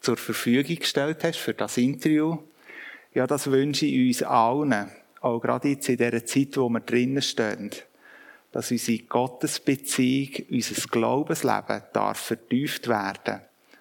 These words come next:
so wie es der Pedro erzählt hat.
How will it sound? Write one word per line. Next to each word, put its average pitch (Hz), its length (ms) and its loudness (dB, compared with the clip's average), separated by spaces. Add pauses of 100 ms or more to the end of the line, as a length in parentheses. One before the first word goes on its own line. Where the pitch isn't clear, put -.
(240)
so 120 300 0
wie 131 60 4
es - 140 -4
der - 80 -4
Pedro 110 420 0
erzählt 113 640 -2
hat. - 440 -6